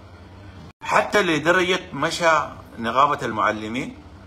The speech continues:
واداهم مية، مية، مية، مية. طلع معلم بصلعة، لو بتتذكر، طلع هتف: "حميتي رئيس طوالي، حميتي رئيس، حميتي رئيس". خلاص بدأ مشى قسم القبائل، القبيلة اللي بتجي معاه وتكون تحت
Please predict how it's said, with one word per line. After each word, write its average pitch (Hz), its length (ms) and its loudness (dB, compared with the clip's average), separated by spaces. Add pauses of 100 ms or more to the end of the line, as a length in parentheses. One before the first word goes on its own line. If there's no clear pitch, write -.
(260)
واداهم 117 600 2
مية، 131 260 0
مية، 127 320 -4
مية، 135 280 -2
مية. 165 200 0
طلع 160 380 6
معلم 135 520 2 (220)
بصلعة، 147 320 4
لو 123 120 0
بتتذكر، 151 760 0
طلع 151 360 6 (140)
هتف: 151 300 2 (580)
"حميتي 143 500 -2
رئيس 135 380 0
طوالي، 123 580 4
حميتي 127 480 -4
رئيس، 117 520 0
حميتي 127 420 -6
رئيس". 101 360 -10
خلاص 117 420 2
بدأ 107 320 -2 (600)
مشى 233 300 4
قسم 214 600 4
القبائل، 135 640 4
القبيلة 123 560 2 (100)
اللي 156 260 -2
بتجي 160 260 -2
معاه 127 240 4
وتكون 151 460 -4
تحت 117 260 -6